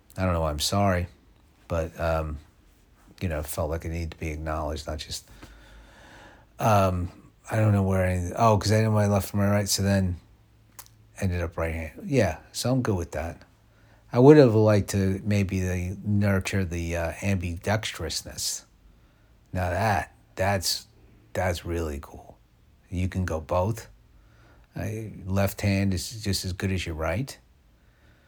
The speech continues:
And I think that that's, uh, that's pretty solid. That, that makes you, f-,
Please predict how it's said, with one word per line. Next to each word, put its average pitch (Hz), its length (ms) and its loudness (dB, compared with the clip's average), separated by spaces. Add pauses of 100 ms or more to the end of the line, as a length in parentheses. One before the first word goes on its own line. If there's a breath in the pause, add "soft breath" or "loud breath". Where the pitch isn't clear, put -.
(320 soft breath)
And 98 320 0
I 95 120 -2
think 98 300 -4
that 85 180 -6
that's, 90 420 -4
uh, 85 280 -4 (720 soft breath)
that's 92 120 -8
pretty 85 240 -8
solid. 76 480 -6 (920)
That, 98 180 2 (420 loud breath)
that 131 120 4
makes 120 260 4
you, 98 60 -2
f-, - 260 -10